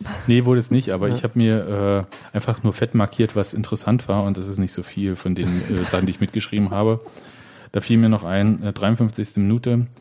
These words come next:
Speaker 1: Behrens fällt nach Einwurf der Ball vor den Fuß von Re-, Reichel dorthin geköpft. Und das müssen wir mal ganz ehrlich sein.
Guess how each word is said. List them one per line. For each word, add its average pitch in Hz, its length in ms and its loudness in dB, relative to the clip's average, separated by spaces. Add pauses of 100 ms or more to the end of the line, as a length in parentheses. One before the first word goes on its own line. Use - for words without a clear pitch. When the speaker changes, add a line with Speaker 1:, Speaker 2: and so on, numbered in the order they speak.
(400)
Speaker 1:
Behrens 104 300 0
fällt 104 180 2
nach 98 120 0
Einwurf 98 300 0
der 95 140 -2
Ball 98 220 2
vor 104 160 -2
den 92 140 -2
Fuß - 420 -4 (600)
von 104 200 -2
Re-, 92 260 -4
Reichel 101 480 -4
dorthin 101 400 -2
geköpft. 127 300 -2 (340)
Und 135 100 6
das - 200 -2 (580)
müssen 123 280 6
wir 110 40 6
mal 104 120 4
ganz 98 180 0
ehrlich 90 240 -6
sein. 87 180 -10